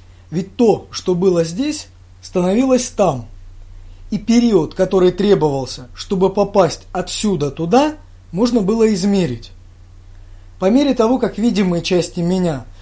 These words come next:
стали определять самих себя относительно друг друга – то же самое делали и невидимые части.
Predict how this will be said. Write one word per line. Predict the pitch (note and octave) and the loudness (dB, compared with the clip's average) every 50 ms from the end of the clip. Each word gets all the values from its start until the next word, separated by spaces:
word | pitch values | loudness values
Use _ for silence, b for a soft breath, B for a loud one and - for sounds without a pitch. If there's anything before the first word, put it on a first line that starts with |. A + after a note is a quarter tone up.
| b b | b b
стали | - - - G#3 G3+ G3 F#3 | -10 -2 0 2 4 4 2
определять | F3 F3 F3+ F3+ E3+ E3 G3+ F#3+ F#3 E3 - | 2 2 0 -2 0 0 2 2 2 2 0
самих | - - F3+ F3+ F3+ F3 - | -2 -2 -2 0 -2 -2 -2
себя | - - F#3+ E3 D#3+ E3 C#3 B2+ - - | -4 -4 -2 0 2 2 2 0 -2 -6
относительно | - D3 C#3 E3 E3+ E3+ E3+ - D#3 - D#3 D3 D3 C#3+ | -14 -8 -4 -2 -2 -2 -2 -4 -6 -6 -6 -6 -4 -4
друг | C3+ D#3 E3 E3+ | -4 -4 -4 -2
друга – | F3+ B3 D4+ D#4 B3 G3 C#3 A#2 - - - b b b b b b - | 0 2 2 2 2 0 -2 -2 -6 -14 -20 b b b b b b -10
то | D4+ D4+ | -6 -2
же | D4+ D4 | -2 0
самое | B3 - C4+ C4 C4 C4 B3 G#3+ | 2 4 4 6 6 6 4 4
делали | F3+ A#3+ A#3 A#3 A3+ A3 A#3 | 4 4 4 6 4 4 2
и | A#3 - A3+ | -2 -4 -4
невидимые | A#3 A#3 A#3+ A#3+ A3+ A3+ E3+ C#3 D3 D3+ C#3+ C#3 C3+ | 0 2 4 4 4 2 0 -2 -4 -4 -4 -6 -8
части. | - - - C#3 B2+ A2+ - - - - | -8 -8 -8 -8 -8 -10 -10 -14 -16 -20